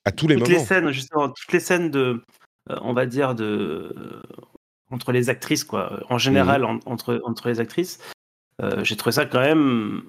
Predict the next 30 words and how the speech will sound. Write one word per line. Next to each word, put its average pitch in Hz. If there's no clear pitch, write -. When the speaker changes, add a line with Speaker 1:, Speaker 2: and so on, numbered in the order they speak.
Speaker 2:
assez, 151
assez 135
chouette, -
euh, 117
la 117
plupart 123
du 117
temps. 180
Speaker 1:
Bah. 165
Speaker 2:
Euh, 113
là, 147
là 160
où 165
je 135
m'y 151
retrouve 147
pas, 156
euh, 107
voilà, 135
ça 113
va 113
être 110
les, 113
justement 110
les 101
scènes 113
plutôt -
annexes 139
avec, 104
euh, 101